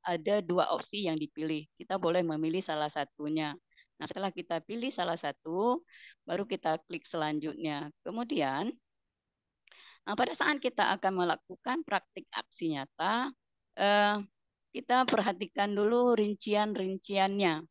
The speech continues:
Nah, di situ ada rinciannya, Bapak Ibu. Eh, kemudian setelah kita membaca semua rincian, eh, kita bisa memenuhi semua, eh, yang di-, yang dituliskan ataupun yang diminta di rincian.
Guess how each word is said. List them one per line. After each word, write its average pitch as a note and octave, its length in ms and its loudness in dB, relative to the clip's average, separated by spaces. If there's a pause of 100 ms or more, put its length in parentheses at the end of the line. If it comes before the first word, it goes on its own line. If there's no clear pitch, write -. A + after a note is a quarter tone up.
(280)
Nah, - 220 -6
di - 80 -8
situ G#3 320 -4
ada F#3 240 4
rinciannya, E3 640 0 (160)
Bapak D#3+ 240 0
Ibu. A#3 240 2 (640)
Eh, F#3+ 320 4
kemudian G3+ 480 0
setelah G3+ 380 0
kita F#3+ 320 -2
membaca F#3 560 0
semua F#3+ 400 -2
rincian, D#3+ 760 0 (540)
eh, G3+ 440 6 (920)
kita B3+ 560 2
bisa A3+ 320 6
memenuhi G#3 640 2
semua, G#3 560 2 (160)
eh, F3+ 420 2
yang F#3+ 220 2
di-, F#3+ 160 -4
yang F#3+ 320 0
dituliskan F#3 760 -2
ataupun F#3 320 -2
yang F3 80 2
diminta E3 380 0
di D#3+ 100 0
rincian. D#3 560 -2